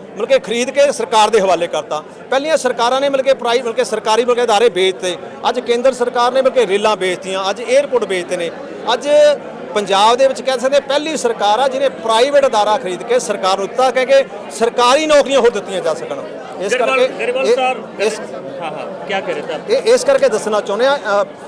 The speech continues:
Speaker 1: ਪੰਜਾਬ ਦੇ ਪਹਿਲੇ ਇਮਾਨਦਾਰ ਤੇ ਕਰਮਸ਼ੀਲ ਮੁੱਖ ਮੰਤਰੀ ਅੱਜ ਜਿਹੜੇ, ਅ, ਕੰਮ ਕਰ ਰਹੇ ਨੇ ਉਸ ਨੂੰ ਦੇਖਦੇ ਹੋਏ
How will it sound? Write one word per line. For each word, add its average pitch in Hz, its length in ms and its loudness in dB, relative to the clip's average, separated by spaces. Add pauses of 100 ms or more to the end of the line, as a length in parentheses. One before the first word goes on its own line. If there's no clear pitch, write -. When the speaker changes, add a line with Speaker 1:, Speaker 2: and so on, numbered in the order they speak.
Speaker 1:
ਪੰਜਾਬ 185 380 2
ਦੇ 226 100 2
ਪਹਿਲੇ 226 280 2
ਇਮਾਨਦਾਰ 190 420 0
ਤੇ 202 120 -6
ਕਰਮਸ਼ੀਲ 185 420 -4
ਮੁੱਖ 175 200 -2
ਮੰਤਰੀ 185 380 -6 (400)
ਅੱਜ 196 120 -6
ਜਿਹੜੇ, 208 240 0
ਅ, 196 40 -6 (920)
ਕੰਮ 190 180 0
ਕਰ 180 180 0
ਰਹੇ 185 100 0
ਨੇ 240 80 2
ਉਸ 208 260 -2
ਨੂੰ 214 140 -4
ਦੇਖਦੇ 170 320 -4
ਹੋਏ 226 260 4